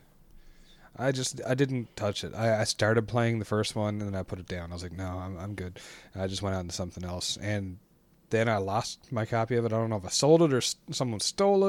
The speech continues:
it or whatever, but it disappeared into the ether, and now, now I kinda wanna play it because,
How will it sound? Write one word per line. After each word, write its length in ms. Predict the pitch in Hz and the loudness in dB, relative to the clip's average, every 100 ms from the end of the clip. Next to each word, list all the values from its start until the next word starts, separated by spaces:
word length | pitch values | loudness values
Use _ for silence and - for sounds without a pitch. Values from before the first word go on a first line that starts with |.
| 196 | 2
it 100 | 170 | 2
or 380 | 123 120 117 | 4 6 4
whatever, 380 | 110 117 117 110 | 4 4 4 2
but 180 | 107 101 - - - - - - | -2 -4 -6 -18 -18 -20 -2 2
it 100 | 127 | 8
disappeared 540 | 139 131 127 131 123 | 6 6 6 6 6
into 180 | 117 113 | 2 0
the 100 | 117 | 0
ether, 420 | 110 110 104 101 - | 0 0 -2 -4 -4
and 280 | 110 107 | -2 -2
now, 380 | 104 104 101 92 - _ _ _ _ _ _ _ | -2 -2 -2 -4 -8 _ _ _ _ _ _ _
now 200 | 98 113 | -2 -2
I 60 | 117 | 0
kinda 220 | 123 117 | 0 0
wanna 200 | 110 98 | 0 -2
play 220 | 107 101 | -2 -2
it 120 | 98 | -4
because, 800 | - - 98 90 - - - - | -6 -6 -6 -4 -6 -6 -8 -16